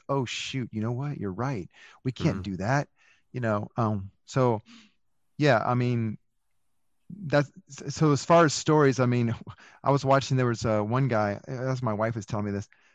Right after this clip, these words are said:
Speaker 1: one guy shows up at Costco in a hazmat suit in the parking lot. That was last year.
Speaker 2: Ugh.
Speaker 1: I've seen people with two masks on. You guys have seen a lot of that. I've seen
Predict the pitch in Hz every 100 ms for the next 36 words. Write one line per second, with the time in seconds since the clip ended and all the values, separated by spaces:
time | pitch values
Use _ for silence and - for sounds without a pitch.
0 | - 131 135 120 - 123 104 104 117 120
1 | 123 110 101 87 101 107 120 107 92 -
2 | - 95 - - _ _ _ _ _ _
3 | - - 101 - 123 120 113 98 90 -
4 | - 143 131 104 107 - 95 92 101 _
5 | _ _ - 87 87 - - _ _ _
6 | - 131 123 156 131 156 135 120 - 143
7 | 131 127 120 - 123 123 123 117 101 -
8 | 117 110 104 101 101 139 160